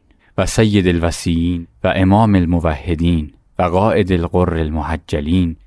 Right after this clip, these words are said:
و علی الصدیقة الطاهرة فاطمة الزهراء سیدة نساء العالمین من الاولین و الاخرین و علی الاحد عشر من ولدها حماة الدین و ائمة المؤمنین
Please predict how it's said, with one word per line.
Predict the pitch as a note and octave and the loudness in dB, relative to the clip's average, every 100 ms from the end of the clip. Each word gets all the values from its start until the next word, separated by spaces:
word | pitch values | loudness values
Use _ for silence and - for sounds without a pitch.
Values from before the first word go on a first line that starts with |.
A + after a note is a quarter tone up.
| - - | -12 -2
و | |
علی | G2 G2+ G2+ | 0 2 0
الصدیقة | F#2+ - F#2+ - A2 G#2+ F#2+ | 0 -2 -2 0 0 2 0
الطاهرة | - - - F#2+ E2 D#2+ E2 E2 D#2+ | -4 -10 -4 -2 0 0 -2 0 -2
فاطمة | D2 - F2 - F#2+ F2+ - | -4 -2 -2 0 0 0 0
الزهراء | F2+ D#2 F2 D#2 D#2 E2 D#2 - _ - | -2 -2 -2 -4 -2 -2 -2 -6 _ -20
سیدة | - - F2+ F#2 G2+ F#2 - | -10 -2 2 4 4 2 2
نساء | F2+ F2 - E2+ D2+ | 2 2 0 -2 -2
العالمین | D#2+ D#2 D#2+ D2+ D#2+ D#2 C#2+ - | -2 -2 -2 0 0 0 -4 -8
من | G#2 G2 | -4 -2
الاولین | F2+ E2+ F2+ D#2+ E2 G2 F#2 E2+ | -2 -4 -6 -4 -4 -4 -4 -6
و | D#2 | -6
الاخرین | D2+ D2+ D#2 - D#2 F2 D2 - | -8 -8 -12 -12 -12 -12 -18 -4
و | G2 | 0
علی | F#2+ F#2+ | 2 2
الاحد | F2 E2 F2+ F2+ F2 | 2 2 2 2 2
عشر | D#2+ E2+ - F2+ E2 | 2 0 0 0 0
من | E2 E2 | 0 0
ولدها | D#2+ F2 E2+ E2+ D#2 D#2+ D2 | 2 2 2 0 0 -2 -2
حماة | D#2 E2 D2+ - F2 | -2 0 -2 -4 -8
الدین | D2+ E2 E2 D#2+ | -4 -2 -4 -2
و | F#2+ | -2
ائمة | F2 F2 A2+ A2 F2+ - | 0 0 2 0 0 0
المؤمنین | F2 E2+ - F#2 E2+ F2 F#2 D#2+ | 0 0 -2 0 2 4 4 0